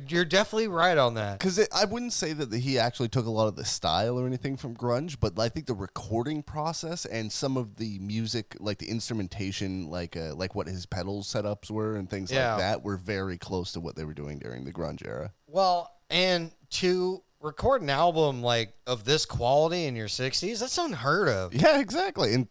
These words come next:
Speaker 2: and be fairly hip about it, not just fall back on your simple old laurels. Like, this is, was
Speaker 1: He,
Speaker 2: not
Speaker 1: it's like he did, but then he also didn't.
Speaker 2: Yeah, no,
Speaker 1: That's
Speaker 2: yeah.
Speaker 1: what's crazy about this album.
Speaker 2: 'Cause he, yeah, it's, he somehow simultaneously kept his theme,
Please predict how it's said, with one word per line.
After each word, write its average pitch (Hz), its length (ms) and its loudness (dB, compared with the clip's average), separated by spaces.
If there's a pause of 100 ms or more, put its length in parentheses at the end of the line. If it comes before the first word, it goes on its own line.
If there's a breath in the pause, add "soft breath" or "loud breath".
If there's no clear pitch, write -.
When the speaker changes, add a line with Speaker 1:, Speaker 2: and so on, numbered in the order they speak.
Speaker 2:
and 110 200 2
be 143 240 0
fairly 160 440 0
hip 135 260 0
about 165 360 2
it, 190 180 -2
not 95 300 0
just 117 260 -4
fall 110 200 2
back 110 300 0
on 113 140 0
your 104 120 -4
simple 101 360 -4
old 101 380 -2
laurels. 117 520 0
Like, 101 220 0
this 180 180 -4
is, 127 180 -4 (120)
was 113 160 0
Speaker 1:
He, 202 80 0
Speaker 2:
not 123 260 4 (320 soft breath)
Speaker 1:
it's 170 180 0
like 185 180 4
he 170 140 -2
did, 175 440 2
but 147 200 2
then 156 120 4
he 156 120 2
also 151 280 0
didn't. 120 440 -4
Speaker 2:
Yeah, 180 240 2
no, 220 180 2
Speaker 1:
That's 147 200 4
Speaker 2:
yeah. 170 40 0
Speaker 1:
what's 156 100 -2
crazy 175 400 0
about 135 220 2
this 127 140 -4
album. 139 280 4
Speaker 2:
'Cause 156 180 -4
he, 160 140 -4
yeah, 156 240 4
it's, 117 320 0
he 143 280 2
somehow 147 400 2
simultaneously 107 880 -2
kept - 360 -4
his - 340 -4
theme, 87 600 -4